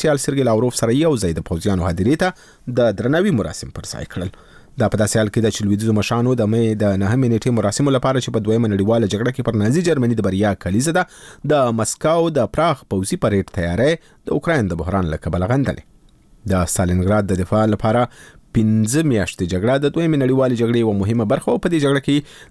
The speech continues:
د هغه مهال شوروي اتحاد بریالیتوب د دې جګړې لپاره ټاکونکی و. د ستالینګراد په جګړه کې لومړی شوروي پوځونه کلابند شوي وو، خو ناڅاپه د جګړې بڼه د جرمنانو پر ضد بدله شوه. ویل کېږي چې په دې خونړۍ جګړه کې څه باندې یو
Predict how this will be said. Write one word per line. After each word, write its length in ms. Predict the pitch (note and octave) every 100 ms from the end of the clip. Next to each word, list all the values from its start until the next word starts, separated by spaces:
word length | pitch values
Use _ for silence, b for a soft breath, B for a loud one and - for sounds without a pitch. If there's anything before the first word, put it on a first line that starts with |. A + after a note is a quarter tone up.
| - G#2+
د 100 | A#2+
هغه 140 | C3+ B2+
مهال 240 | C3 B2+ -
شوروي 320 | F#2+ G2 D3+
اتحاد 280 | C#3 C3+ C#3+
بریالیتوب 420 | C#3+ C#3 C#3 D#3+ D3
د 80 | G2
دې 80 | F2
جګړې 220 | E2+ F2+ E2+
لپاره 280 | E2 G2 A2+
ټاکونکی 420 | C3+ - C#2 - -
و. 40 | - B B B B -
د 160 | C3+ -
ستالینګراد 540 | A2+ A2 G#2+ A2+ G#2+
په 60 | G#2
جګړه 200 | G2 G#2+ G2+
کې 60 | G2+
لومړی 240 | F#2+ A2 A2+ -
شوروي 260 | F#2 A2 -
پوځونه 320 | F#2 G#2+ F#2+ -
کلابند 360 | E3+ E2 -
شوي 120 | C#3 D#3+
وو، 100 | E3+
خو 100 | C3+
ناڅاپه 320 | A#2 - D3+ A#2
د 20 | F2+
جګړې 340 | F2+ F#2+ F#2+ F2
بڼه 140 | G#2 A2+
د 120 | B2 F#2+
جرمنانو 460 | E2+ E2+ E2+ F2 -
پر 160 | G2 C#3
ضد 180 | G#2+ -
بدله 300 | C#2 C2 -
شوه. 160 | F#2+ - B B B -
ویل 180 | D3+ B2
کېږي 180 | C3+ A#2
چې 80 | A2+ G#2
په 60 | G2+ F#2+
دې 80 | B2+
خونړۍ 280 | D#3 C#3+ D3 C#3+
جګړه 180 | C#3+ D3
کې 80 | D3+ -
څه 80 | B2 C3+
باندې 240 | C#3 A2+ A2
یو 80 | E3